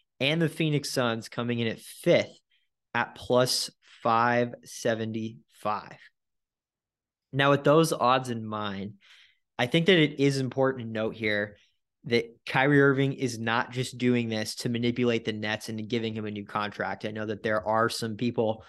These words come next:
on Twitter and elsewhere I've seen that are kind of saying, "Oh, he's just doing this to get a new contract, this and that." That is not at all what's going on. Chris Haynes reported yesterday that even if the Nets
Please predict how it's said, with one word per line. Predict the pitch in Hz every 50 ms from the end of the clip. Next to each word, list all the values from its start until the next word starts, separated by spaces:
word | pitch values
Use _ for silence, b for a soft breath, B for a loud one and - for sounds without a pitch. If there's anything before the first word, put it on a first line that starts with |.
| B B B _ _ _ -
on | 110 113 104
Twitter | - - 131 127 127 131 127 123
and | 117
elsewhere | 117 120 117 - - 127 117 113
I've | 110 110 107 107
seen | - - 123 117 117 117 113
that | 113 110 107 107
are | 107
kind | - - 113 107 107
of | 104 101
saying, | - - - 127 120 120 117 113 113 113 113 b b b b b b _
"Oh, | - 117
he's | 131 131 131
just | 135 120 - -
doing | 131 120 117
this | 117 110 -
to | - 113
get | 113 113 110
a |
new | 107 107 104
contract, | 101 - 123 117 113 110 - - 113 107 107 - -
this | 110 - -
and | 104 104 110
that." | 113 110 107 107 b b b b _ _ _ -
That | - 110 117
is | 120 110
not | 127 127 123 123 127
at | 127 123
all | 120 120 117 117
what's | 113 110 -
going | - 113 107 104 104 104
on. | 101 104 101 107 113 b b b b b b b b _ _
Chris | - - 147 139 143
Haynes | 151 131 131 131 127 127
reported | 120 - - 131 127 123 123 120
yesterday | 123 120 120 - 120 113 113 110 110 113 113 113 110 110 110
that | 110 110 107 -
even | 123 127 123 123 127
if | 127 123 -
the | 127 117
Nets | 113 113 110 117 117 - -